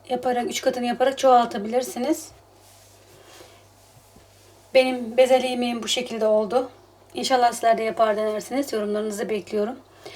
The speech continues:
Kanalıma ücretsiz şekilde abone ol-, olabilirsiniz. Kanalıma desteklerinizi her zaman için bekliyorum. Kanalıma abone olmayı unutmayın. Arkadaşlarınıza tavsiye edebilirsiniz.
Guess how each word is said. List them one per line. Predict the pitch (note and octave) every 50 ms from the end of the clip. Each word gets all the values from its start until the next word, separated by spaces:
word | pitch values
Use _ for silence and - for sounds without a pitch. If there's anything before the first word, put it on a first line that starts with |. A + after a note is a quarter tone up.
| - - - - -
Kanalıma | - - B3+ B3+ B3 B3 B3 B3+
ücretsiz | - - B3 - B3+ B3+ B3 B3 - B3+ A#3+ -
şekilde | C4+ - B3 B3 - - A3+
abone | A3 G#3+ A3+ A#3+ A#3+
ol-, | A#3 A#3 A3+ G#3+ -
olabilirsiniz. | - A#3+ A3+ A#3 G3+ G#3 G#3+ B3+ - - - A#3 A#3 C4+ - - - - _ _ _ _ _ _ - - - - - - - - - - - - _ _ _ _ _ _
Kanalıma | - B3 B3 A#3+ A#3+ A#3+ A#3+ -
desteklerinizi | B3+ B3 B3 - B3+ - B3 A#3+ B3 A#3+ A3+
her | A#3 B3 B3 B3
zaman | A#3 B3 B3 B3+ B3+
için | B3 - A3+ A3+
bekliyorum. | A3 A3+ A3 - A#3 A#3+ A#3+ A#3+ B3 A#3+
Kanalıma | - A#3+ A#3 A#3 A3+ A3+ A3+ A3+
abone | A3 A#3 A#3 A#3 A#3+
olmayı | A#3+ A#3 A#3 A3+
unutmayın. | A3+ A#3+ A#3+ - - A3+ A3+ A3+ E4+
Arkadaşlarınıza | - A#3 A3+ A3 - F#3 A3 A3 G#3+ - A#3 A3+ G#3 A#3+ A#3
tavsiye | - - A3+ G#3 F#3+ A3
edebilirsiniz. | G3 F#3 G#3+ G3 G3+ G3+ G#3 F#3 - - G#3+ A3+ C4+ - -